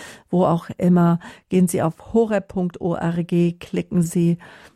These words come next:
unter den oberen Reitern den Reiter Podcast an.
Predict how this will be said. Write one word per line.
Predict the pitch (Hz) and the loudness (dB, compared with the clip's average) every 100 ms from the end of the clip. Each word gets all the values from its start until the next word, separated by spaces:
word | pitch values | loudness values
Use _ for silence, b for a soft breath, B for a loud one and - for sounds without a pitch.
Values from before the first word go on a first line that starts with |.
| _ | _
unter | 185 180 175 | -2 2 4
den | 175 165 | 4 4
oberen | 175 175 175 165 165 | 2 2 2 2 0
Reitern | 160 156 180 185 170 | 0 -2 -2 0 0
den | 165 160 | 2 0
Reiter | 160 151 - 156 | 0 -2 -2 -6
Podcast | - 214 - - 185 185 170 - - | -2 -4 -4 -4 -2 -2 -4 -12 -8
an. | 170 170 170 | 0 4 4